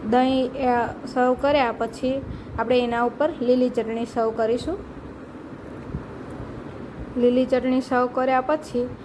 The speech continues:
આપણે એની ઉપર આંબલીની ચટણી સર્વ કરીશું. જે ડુંગળી ખાતું હોય તે ડુંગળી પણ એડ કરી શકે છે.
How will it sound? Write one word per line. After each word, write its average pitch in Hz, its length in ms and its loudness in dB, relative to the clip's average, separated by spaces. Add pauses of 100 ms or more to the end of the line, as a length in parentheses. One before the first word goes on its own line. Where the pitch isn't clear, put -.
(280)
આપણે 226 280 2
એની 240 340 -2
ઉપર 247 460 2 (560)
આંબલીની 240 800 2
ચટણી 214 320 -4
સર્વ 214 320 0
કરીશું. 247 420 0 (2500)
જે 240 220 8
ડુંગળી 240 360 4
ખાતું 277 520 2
હોય 226 180 0
તે - 420 -4
ડુંગળી 233 340 2
પણ 254 260 0 (140)
એડ 233 280 2
કરી 240 200 2
શકે 247 300 -2
છે. 294 220 -2